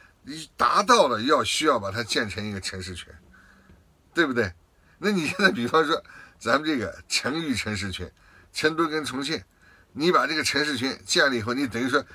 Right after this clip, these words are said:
它这之间的一些什么绵阳啦等等，我也讲不清楚那些啊，什么广元啦，这些都变成了这个大城市群中间的一些小城市，对吧？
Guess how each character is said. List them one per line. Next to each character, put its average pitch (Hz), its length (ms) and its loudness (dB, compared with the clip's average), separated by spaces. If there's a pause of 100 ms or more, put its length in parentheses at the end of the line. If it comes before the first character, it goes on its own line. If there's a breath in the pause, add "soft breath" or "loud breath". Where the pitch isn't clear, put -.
(200 loud breath)
它 - 160 -4
这 151 180 2
之 151 260 -2
间 156 180 -2
的 151 80 -2
一 120 80 0
些 120 100 -2
什 123 140 -2
么 131 80 -2
绵 120 340 -4
阳 139 240 -2
啦 135 140 -2
等 127 260 -2
等， 117 240 -2
我 117 120 -4
也 135 40 -2
讲 120 220 -2
不 120 60 -8
清 139 160 -6
楚 123 100 0
那 110 100 -6
些 101 160 -8
啊， 101 160 -2 (200 loud breath)
什 - 100 -14
么 123 80 -2
广 113 320 -2
元 113 240 2
啦， 160 80 6
这 143 140 -4
些 139 120 4 (280 loud breath)
都 208 160 2
变 180 240 8
成 131 160 2
了 139 160 6 (280 soft breath)
这 165 140 0
个 147 120 2
大 - 260 0
城 143 180 0
市 139 140 0
群 135 180 -4
中 139 160 -2
间 131 180 2
的 123 60 -2
一 120 100 -4
些 113 220 -2 (720 soft breath)
小 131 320 0
城 143 220 0
市， 139 180 -2 (480 soft breath)
对 151 120 4
吧？ 120 120 4